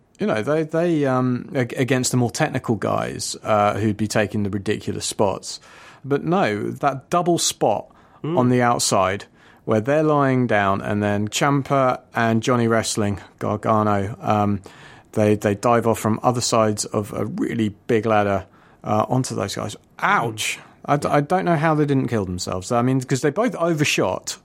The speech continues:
Speaker 1: slightly.
Speaker 2: The
Speaker 1: From
Speaker 2: crowd were chanting, "Please don't die," as they <laughs> were going up ladders, which was quite funny.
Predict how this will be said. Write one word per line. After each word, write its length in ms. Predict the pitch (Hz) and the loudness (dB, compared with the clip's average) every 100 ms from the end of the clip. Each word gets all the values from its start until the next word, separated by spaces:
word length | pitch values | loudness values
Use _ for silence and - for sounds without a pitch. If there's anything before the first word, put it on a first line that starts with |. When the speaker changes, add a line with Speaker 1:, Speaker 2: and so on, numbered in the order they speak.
| _ | _
Speaker 1:
slightly. 640 | - - 101 - 95 101 - - - - - | -6 0 0 0 -4 -4 -6 -18 -20 -20 -20
Speaker 2:
The 160 | - - | -6 -4
Speaker 1:
From 60 | 101 | 0
Speaker 2:
crowd 260 | 156 147 | 0 0
were 80 | 139 | 0
chanting, 400 | - 135 123 127 | 0 0 0 -2
"Please 380 | - 160 156 131 | 0 0 0 2
don't 260 | 131 123 | 0 0
die," 380 | 135 127 107 101 - - - - | 0 2 2 -2 -6 -20 -8 -2
as 260 | 135 127 | 0 2
they 120 | - | 2
<laughs> 100 | 165 | 2
were 180 | 170 151 | 2 0
going 280 | 131 - 135 | -2 0 0
up 80 | 123 | 2
ladders, 260 | 127 113 | 0 0
which 80 | 117 | -4
was 100 | 110 | -8
quite 220 | - 120 | -4 -4
funny. 240 | 110 107 | -2 -4